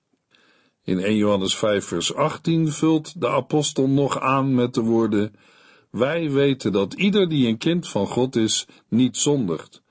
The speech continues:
want de Zoon van God beschermt hem en de duivel kan hem niets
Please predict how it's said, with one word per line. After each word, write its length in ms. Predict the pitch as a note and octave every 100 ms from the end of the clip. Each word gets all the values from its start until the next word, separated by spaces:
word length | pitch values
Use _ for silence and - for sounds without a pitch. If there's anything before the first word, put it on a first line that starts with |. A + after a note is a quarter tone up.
| _ _ - _
want 300 | A2 A#2 G#2+
de 120 | A2
Zoon 440 | G#2 C#3 F#3 A3 F#3
van 240 | F#3 F3+
God 320 | - F3+ F3+
beschermt 640 | D#3 B2 - D#3 D#3 D3+ -
hem 340 | G2 F2 D2+ _ - - -
en 160 | - G#2
de 180 | G2 F2+
duivel 580 | A#2+ C#3+ D3+ D3+ D#3 D3+
kan 180 | B2+ A#2
hem 300 | G2+ F#2+ F#2+
niets 360 | B2 C3 -